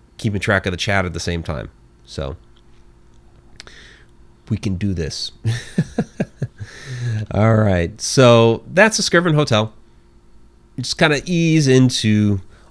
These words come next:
all of this. So let's go to,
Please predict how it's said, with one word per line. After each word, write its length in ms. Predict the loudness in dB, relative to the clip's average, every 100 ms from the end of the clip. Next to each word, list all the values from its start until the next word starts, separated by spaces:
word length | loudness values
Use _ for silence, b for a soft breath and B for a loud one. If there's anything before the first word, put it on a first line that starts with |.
| -6
all 220 | 0 0
of 120 | 0 -2
this. 220 | -6 -6
So 560 | -4 2 4 4 2 -4 -20 -20 -20 -20 -20 -20 -20 -20 b b b b b b 0
let's 220 | 0 0
go 480 | 4 6 6 4 2
to, 920 | -4 0 2 4 4 2 2 2